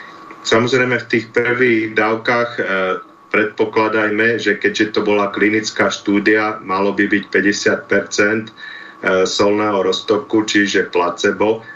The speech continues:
roztok chloridu sodného, čiže kuchynskej soli, dá sa povedať, e, že tie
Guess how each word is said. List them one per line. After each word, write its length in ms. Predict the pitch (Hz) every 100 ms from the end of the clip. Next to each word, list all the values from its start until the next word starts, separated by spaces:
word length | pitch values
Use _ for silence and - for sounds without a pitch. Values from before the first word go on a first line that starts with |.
| - -
roztok 560 | - 98 98 - 101 -
chloridu 520 | - 98 98 98 92
sodného, 520 | - 95 101 107 104
čiže 320 | - 95 95
kuchynskej 640 | - - 101 95 - - 92
soli, 400 | - 98 95 101
dá 160 | 95
sa 240 | 95 104 98
povedať, 560 | 101 98 104 104 -
e, 20 | - - - - - 98 98 95 92 - - -
že 240 | 104 98 110 107 107 - -
tie 480 | 113 110 104 98 92